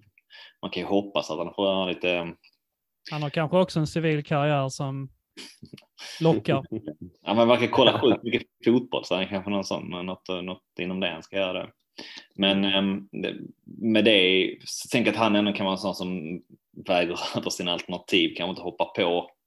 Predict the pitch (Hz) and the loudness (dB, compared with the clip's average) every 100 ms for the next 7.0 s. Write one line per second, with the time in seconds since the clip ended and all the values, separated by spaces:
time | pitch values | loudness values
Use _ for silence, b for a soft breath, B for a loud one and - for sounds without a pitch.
0 | - 92 87 - 95 85 80 80 - 87 | -2 -2 -2 -2 0 2 0 -2 2 2
1 | 76 85 - - 90 87 90 90 - 73 | 2 -2 -8 -4 0 2 2 0 -4 -6
2 | - 78 80 76 80 78 78 b b b | -4 -4 -4 -4 -2 -2 -6 b b b
3 | b 92 - 95 82 - - 78 - 73 | b -4 4 4 4 0 -2 -2 -2 -8
4 | - - - - 85 87 85 85 80 80 | -10 -12 -10 -10 -8 -6 -4 -2 -4 -6
5 | 82 - _ _ B B B B B - | -12 -12 _ _ B B B B B -8
6 | 87 92 90 90 87 - 85 - 98 82 | -4 -2 -2 -4 -8 -4 -4 0 2 2